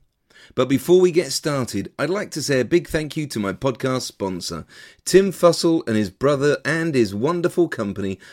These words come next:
Fussell's Fine Foods. Please check out fussels fine foods dot co dot U K. That's F U S S E L S, fine foods dot co dot U K. Fussell's Fine Foods make a fabulous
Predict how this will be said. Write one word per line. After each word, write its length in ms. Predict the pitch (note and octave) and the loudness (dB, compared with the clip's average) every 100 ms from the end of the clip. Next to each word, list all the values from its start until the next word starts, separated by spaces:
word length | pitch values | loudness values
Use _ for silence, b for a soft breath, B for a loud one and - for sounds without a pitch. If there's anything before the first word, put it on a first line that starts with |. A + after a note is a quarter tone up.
| B | B
Fussell's 680 | - E3+ D#3 D#3 D#3 C#3+ - b | -4 -2 -2 -2 -2 -4 -10 b
Fine 640 | - C3 A#2 A#2+ A#2 A#2 b | -6 -2 0 0 -2 -4 b
Foods. 680 | - - G2 F2+ F2+ D#2 - B B | -20 -6 -2 0 -2 -8 -16 B B
Please 340 | - D#3+ G3+ F3+ | -2 0 0 0
check 280 | - D3+ B2+ | 0 2 2
out 220 | A2 - | -2 -4
fussels 540 | - F#3 - F3 D#3+ - | 2 2 6 4 2 -8
fine 400 | - D3 D#3 D#3+ | -2 0 0 -4
foods 440 | - A2+ A2 G2 | 0 2 2 0
dot 220 | - F#2+ - | -6 -6 -2
co 140 | G#2+ | -2
dot 100 | G2+ | 0
U 140 | G#2 | -4
K. 340 | F#2 F#2 E2 E2+ B B B G#2 | -4 -4 -4 -8 B B B -4
That's 240 | G#2 - - | -4 -4 -2
F 260 | D3 C3+ - | -2 -2 -8
U 360 | A2+ A#2+ A#2 - | -2 2 0 0
S 240 | C3 C3+ - | -2 -2 -4
S 340 | A#2+ A2+ - - | -2 -2 -4 -4
E 360 | B2+ D#3 E3+ E3 | -2 -2 -2 -4
L 300 | G#2 F#2+ F#2 - | -2 0 -2 -2
S, 440 | F#2 F#2 - - B B | -4 -4 -6 -10 B B
fine 460 | - - B2+ D3 C#3 | -14 -4 -2 -2 -4
foods 440 | - G#2 G2+ F2 | -2 0 0 -4
dot 220 | - D2+ | -6 -6
co 160 | - G2 | -4 -4
dot 80 | F2+ | -4
U 160 | F#2+ | -6
K. 320 | - E2+ D#2+ - _ _ _ _ | -8 -8 -8 -12 _ _ _ _
Fussell's 400 | - E3+ G3 D#3+ | 0 4 4 2
Fine 340 | - C#3+ D3 C#3 | 0 0 0 -4
Foods 420 | - F#2+ F#2+ F2 | -4 -2 -2 -4
make 360 | G2+ G#2 - - | -4 -4 -6 -10
a 60 | |
fabulous 800 | G2 _ A#2+ D3 B2+ G2 F2 - | -12 _ -10 -8 -2 -2 -2 -6